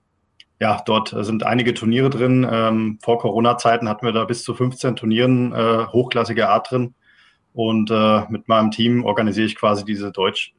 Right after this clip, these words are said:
deutschlandweite Beachhandball-Serie. Ja, das sind so die zwei Hauptaspekte im Beachhandball. Nebenbei bin ich dann auch noch im Beach-Ausschuss des Deutschen Handballbundes. Das heißt, wir koordinieren quasi, äh, zusammen die Qualifikationsserie, also diese German Beach Open und das,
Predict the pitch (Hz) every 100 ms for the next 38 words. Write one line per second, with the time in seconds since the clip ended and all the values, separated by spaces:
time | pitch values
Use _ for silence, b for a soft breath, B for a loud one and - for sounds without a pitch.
0 | _ 110 110 104 95 98 101 98 95 -
1 | - 104 90 95 92 90 87 92 104 104
2 | 98 104 101 98 - 104 107 - _ _
3 | - 226 - 131 - 131 - 123 131 131
4 | 127 120 120 120 110 101 98 - 101 117
5 | 117 _ _ _ _ _ _ _ _ 110
6 | 107 107 104 113 107 113 135 - 131 127
7 | 143 139 - 117 - 117 - 110 120 147
8 | 143 143 147 - - - 101 104 - 107
9 | - 101 104 101 117 120 - 104 107 110
10 | 110 110 104 104 104 101 - _ _ _
11 | _ _ _ - 104 107 120 104 - 104
12 | 107 101 104 127 143 - 139 139 131 107
13 | 104 101 92 113 104 110 107 - 123 131
14 | 120 113 107 104 -